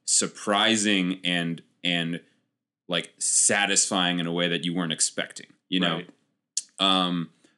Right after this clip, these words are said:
Speaker 1: but seeing, like, all these, all, all the, the, the very mixed reviews was not at all surprising. It was very, predictable to me because, like,
Speaker 2: Right.
Speaker 1: I was like, there's a huge number of people and, and many film critics who loved The Last Jedi.
Speaker 2: Mm-hmm.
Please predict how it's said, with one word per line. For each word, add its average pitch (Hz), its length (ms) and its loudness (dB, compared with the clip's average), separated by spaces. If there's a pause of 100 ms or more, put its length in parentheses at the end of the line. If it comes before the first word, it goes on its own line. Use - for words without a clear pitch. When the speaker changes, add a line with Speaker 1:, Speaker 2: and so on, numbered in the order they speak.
(120)
Speaker 1:
but 120 160 2
seeing, 143 300 6
like, 110 180 2
all 107 80 6
these, 98 240 2 (220)
all, 98 280 4
all 98 200 2
the, 87 320 0 (100)
the, 98 160 -2
the 98 160 -2
very 95 260 2
mixed 92 420 0
reviews 82 800 -2 (520)
was 95 180 0
not 95 200 2
at 90 100 2
all 95 180 4
surprising. 110 760 0
It - 60 -2
was 104 140 0
very, 113 500 2 (240)
predictable 90 560 -2
to 82 80 -4
me 82 140 -4
because, 82 440 -6
like, 82 200 -2
Speaker 2:
Right. 82 120 -10 (160)
Speaker 1:
I 104 60 0
was 113 100 2
like, 104 220 0 (140)
there's 131 220 0 (100)
a 110 100 2
huge 170 500 0
number 107 380 2
of 78 140 -6 (240)
people 87 560 -4 (160)
and, 101 200 0
and 90 200 0
many 104 260 4
film 135 280 0
critics 80 360 -6
who 95 120 -4
loved 95 580 0
The 90 100 -2
Last 82 320 -4
Jedi. 73 640 -4
Speaker 2:
Mm-hmm. 117 340 -4